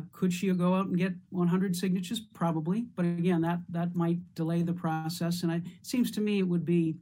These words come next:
um, given the work that Ms. Clark and other town meeting mem-, members have done on this, it would be, uh, it would be a, um,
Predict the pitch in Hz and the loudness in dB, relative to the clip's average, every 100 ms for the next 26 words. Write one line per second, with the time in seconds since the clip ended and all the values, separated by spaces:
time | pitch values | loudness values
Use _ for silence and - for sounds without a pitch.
0 | - _ _ _ - - 175 165 165 180 | -14 _ _ _ -10 -2 2 2 2 0
1 | 233 233 208 185 202 180 - 180 175 185 | 0 2 4 4 2 0 0 -2 0 0
2 | 185 180 196 190 190 175 170 180 175 180 | 0 0 0 2 2 2 2 2 2 2
3 | 180 180 185 180 180 180 180 185 180 175 | 4 4 4 4 4 4 4 4 4 4
4 | 170 160 - - - 180 156 208 254 165 | 2 -2 -8 -18 -6 -2 0 2 4 2
5 | 143 147 160 175 - - - - - 190 | 0 -4 -6 -6 -8 -14 -20 -20 -10 -4
6 | 185 185 175 185 185 180 175 175 165 165 | 0 0 2 2 4 4 2 0 0 0
7 | 170 175 185 185 175 180 175 170 165 156 | -2 -2 -2 -2 0 2 2 2 2 0
8 | 160 151 147 | 0 -2 -6